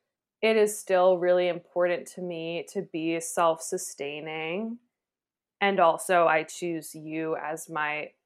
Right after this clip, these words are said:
partner to, like, trust to take care of me,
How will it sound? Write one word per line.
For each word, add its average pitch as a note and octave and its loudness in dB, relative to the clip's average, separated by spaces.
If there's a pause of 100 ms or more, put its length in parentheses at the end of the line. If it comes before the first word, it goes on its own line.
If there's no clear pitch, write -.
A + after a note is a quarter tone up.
partner F3+ -2 (100)
to, F3 -6
like, D3+ -8
trust - -8 (220)
to G#3 -6
take G#3 -4
care G3 -2
of G#3 -10
me, A#3+ -6